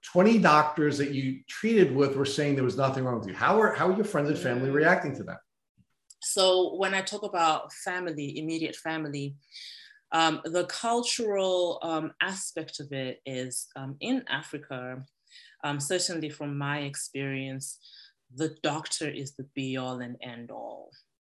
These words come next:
Speaker 2: You know, you have a headache or you have a little sniffle, you go to the doctor, you get your diagnosis, you get your medication, and then off you go. It was very, very hard for people close to me to understand,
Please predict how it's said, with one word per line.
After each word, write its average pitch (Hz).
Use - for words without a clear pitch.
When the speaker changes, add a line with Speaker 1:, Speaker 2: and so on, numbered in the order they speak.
Speaker 2:
You 143
know, 127
you 156
have 214
a 247
headache 240
or 202
you 190
have 202
a 220
little 226
sniffle, 208
you 151
go 147
to 185
the 208
doctor, 185
you 143
get 143
your 208
diagnosis, 180
you 123
get 135
your 185
medication, 180
and 147
then 147
off 147
you 143
go. 127
It 175
was 175
very, 196
very 175
hard 165
for 151
people 160
close 160
to -
me 143
to 143
understand, 143